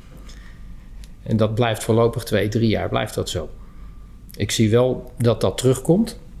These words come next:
voor een deel, of voor een groot deel, omdat het, eh, en dat heb ik ook gisteren weer bij, bij daf Trucks gezien toen ik daar gisteren even was, eh, er worden heel veel trucks verkocht op dit moment.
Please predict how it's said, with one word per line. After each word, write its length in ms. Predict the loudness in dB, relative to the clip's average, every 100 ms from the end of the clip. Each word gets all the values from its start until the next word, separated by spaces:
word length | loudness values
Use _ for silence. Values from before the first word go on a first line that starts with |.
| -16 -4
voor 220 | 2 4
een 100 | 4
deel, 300 | 2 2 -2 -4 -16 -16 -12
of 120 | -4
voor 160 | -2
een 80 | -2
groot 300 | 0 2 2
deel, 320 | 2 0 -4 -10 -16 -16 -16
omdat 400 | -2 2 4 2
het, 200 | -2 -10 -14 -16 -16
eh, 220 | -8 -4 -2
en 60 |
dat 160 | -2 -2
heb 160 | -2 -2
ik 220 | -6 -4
ook 160 | -6 0
gisteren 360 | 0 0 -2
weer 140 | 0 0
bij, 220 | 0 0
bij 160 | -2
daf 220 | 0 0 0
Trucks 280 | -2 -2
gezien 320 | -2 -2 0 0
toen 180 | -2
ik 100 | -2
daar 140 | 0 0
gisteren 400 | -2 -2 -2 -2
even 200 | -2 -2
was, 320 | -2 -4 -10 -14 -16 -16 -16 -16 -16 -10
eh, 120 | -6 -4 -4 -6 -12 -14 -12 -6
er 100 | -2
worden 240 | 0 2
heel 160 | 2 2
veel 100 | 2
trucks 260 | 2 0
verkocht 360 | 0 0 0 0
op 80 | -2
dit 200 | -2 -2
moment. 400 | -6 -6 -6